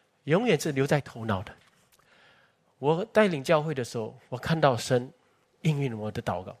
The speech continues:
我们在疫情当中，每一次我教各位祷告什么，那你们看有没有发现，多一个两个礼拜，那个政策又改变，改变。你们有没有发现，牧师每次上台讲什么，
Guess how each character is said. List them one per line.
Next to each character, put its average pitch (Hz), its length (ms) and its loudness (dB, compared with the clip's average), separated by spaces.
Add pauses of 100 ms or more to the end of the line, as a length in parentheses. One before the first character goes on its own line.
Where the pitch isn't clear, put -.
(180)
我 143 80 -2
们 165 100 2
在 214 240 4
疫 262 140 -2
情 147 240 -6
当 147 180 2
中， 147 140 -6
每 143 140 -2
一 170 60 -4
次 - 140 -6
我 135 140 -2
教 151 180 0
各 160 120 -8
位 156 100 -2
祷 110 180 0
告 127 200 0
什 120 120 -8
么， 117 160 -2
那 180 120 4
你 151 120 -2
们 180 140 0
看 190 240 2
有 139 80 -4
没 165 80 -2
有 170 60 0
发 165 180 4
现， 165 160 -4 (220)
多 202 180 2
一 202 60 0
个 196 80 4
两 143 240 2
个 190 80 0
礼 147 100 -2
拜， 147 160 6
那 156 100 2
个 170 60 0
政 165 220 0
策 160 120 -2
又 151 140 0
改 113 180 4
变， 127 220 0
改 113 160 2
变。 139 240 -2
你 160 60 -2
们 220 120 2
有 196 80 -2
没 175 80 -2
有 175 60 2
发 156 180 0
现， 131 160 -2
牧 196 140 -6
师 226 60 -4
每 170 120 -2
次 175 80 -4
上 190 200 4
台 160 120 0
讲 113 300 2
什 120 160 -8
么， 110 80 -12